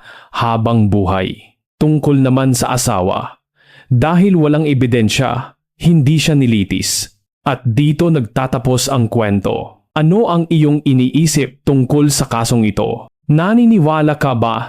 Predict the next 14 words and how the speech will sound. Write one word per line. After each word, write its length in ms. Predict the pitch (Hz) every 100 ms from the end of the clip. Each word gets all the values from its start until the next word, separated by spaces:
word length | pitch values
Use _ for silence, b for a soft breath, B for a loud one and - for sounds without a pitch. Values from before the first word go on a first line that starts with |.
| 127
na 160 | 139
may 160 | 147 143
kasabwat 640 | 139 - 120 104 143 170
si 80 | -
Caroline? 800 | 147 143 131 117 110 92 117 - _ _ _ _
Talaga 320 | 147 156 165
bang 160 | 165 175
sangkot 400 | 160 127 135 131
si 160 | - 127
Pedro? 640 | 113 101 107 135 147 _ _ _
O 480 | - 151 147 131 123 _
siya 320 | - - 135
ba 240 | 117 139 151
ay 160 | 147